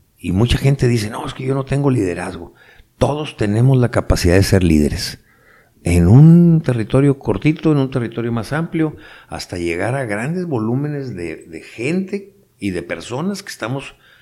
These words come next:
eh, siendo responsables de ese, de ese grupo de personas. Entonces, los ejemplos, las palabras mueven, los ejemplos arrastran, y los testimonios,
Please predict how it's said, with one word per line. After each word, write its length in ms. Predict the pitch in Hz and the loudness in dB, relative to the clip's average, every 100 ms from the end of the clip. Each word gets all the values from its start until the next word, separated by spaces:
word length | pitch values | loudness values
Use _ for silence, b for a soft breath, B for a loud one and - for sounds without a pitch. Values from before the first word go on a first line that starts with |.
| b b b _ | b b b _
eh, 480 | 90 92 92 90 95 | -12 -10 -10 -12 -14
siendo 320 | - 117 139 | -4 -2 -2
responsables 840 | 147 131 - 98 90 - 156 180 170 | -4 -6 -8 -10 -10 -10 -8 -6 -4
de 100 | 120 | -4
ese, 300 | 113 131 117 | -6 -6 -6
de 80 | 107 | -6
ese 160 | - | -6
grupo 400 | 107 113 - 165 | -2 -2 0 -2
de 80 | 147 | -2
personas. 580 | 131 120 - 113 185 - b b b b _ | -4 -6 -6 -8 -8 -12 b b b b _
Entonces, 680 | 113 - 147 156 156 - _ _ _ _ _ - - _ | -12 -6 -4 -2 -4 -8 _ _ _ _ _ -20 -20 _
los 240 | 113 123 | 2 4
ejemplos, 720 | 123 - 143 151 143 143 - - - _ _ b b b b b _ _ _ | 2 0 -2 0 0 2 0 -4 -14 _ _ b b b b b _ _ _
las 120 | - - | -10 -4
palabras 380 | 113 135 156 | 0 2 4
mueven, 560 | 131 107 95 165 - - - _ _ B B B B B B - - | 6 6 4 0 -4 -12 -18 _ _ B B B B B B -18 -6
los 300 | 95 98 92 | -4 -2 -2
ejemplos 560 | - 113 123 139 - | 0 0 0 -4 -6
arrastran, 680 | - 90 92 95 - 147 160 _ _ _ _ _ _ _ _ _ _ _ _ _ | -8 -6 -6 -6 -10 -10 -10 _ _ _ _ _ _ _ _ _ _ _ _ _
y 80 | 101 | 2
los 200 | 92 85 | 2 2
testimonios, 1080 | 101 - - 98 107 139 113 101 104 - | -2 -2 0 2 2 4 2 2 -2 -12